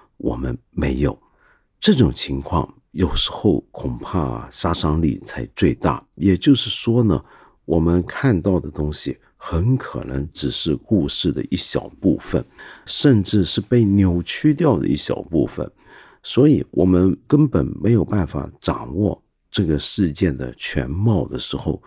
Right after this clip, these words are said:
我们又怎么可能去下一个合理的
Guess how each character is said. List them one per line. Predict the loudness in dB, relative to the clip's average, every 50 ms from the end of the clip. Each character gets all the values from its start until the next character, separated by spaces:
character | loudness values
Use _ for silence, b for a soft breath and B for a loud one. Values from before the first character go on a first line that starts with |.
| b b b b b -4
我 | 0 2 2
们 | 4 4
又 | 6 6 6 4
怎 | 2 -2 -2 0 0 0
么 | 2 2 2 2 2 0 -2
可 | -8 -12 -10 -10 -8 -8
能 | -6 -4 -4 -4 -6 b b b b b _
去 | -12 -6 -4 -4
下 | -2 -2 -2 -2 -2 -2 -2 -4
一 | -4 -4
个 | -4 -4 -4 b b b b
合 | _ -16 -10 -4 -2 0 0
理 | 0 0 -2 -6 -6
的 | -8 -8